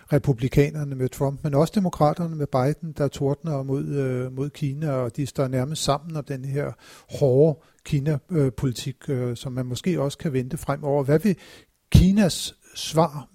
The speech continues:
være på det, og tror du, der kan komme en opblødning, og kommer vi meget videre i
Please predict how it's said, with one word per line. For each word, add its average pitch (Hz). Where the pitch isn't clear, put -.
være 139
på 147
det, 143
og 131
tror 190
du, 202
der 165
kan -
komme 160
en 139
opblødning, 156
og 120
kommer 175
vi 143
meget 147
videre 151
i 135